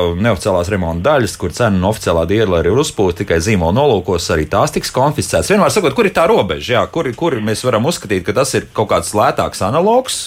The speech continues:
kuram iespējams tiešām ir vienkārši zīmols nav virsū,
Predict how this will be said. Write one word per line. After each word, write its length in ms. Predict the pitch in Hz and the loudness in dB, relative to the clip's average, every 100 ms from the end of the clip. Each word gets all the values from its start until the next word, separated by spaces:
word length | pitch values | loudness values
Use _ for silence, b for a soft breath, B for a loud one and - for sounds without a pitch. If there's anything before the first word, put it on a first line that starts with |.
| 120 | -6
kuram 380 | 107 104 92 92 B B B B | -2 -2 -2 -4 B B B B
iespējams 360 | 123 120 101 95 | -2 0 0 0
tiešām 320 | 139 123 95 | 0 2 2
ir 140 | 90 90 | 0 0
vienkārši 380 | 110 95 85 | 0 0 0
zīmols 340 | 120 120 87 - | 0 2 0 0
nav 140 | 95 | 0
virsū, 300 | 110 123 - | 0 0 0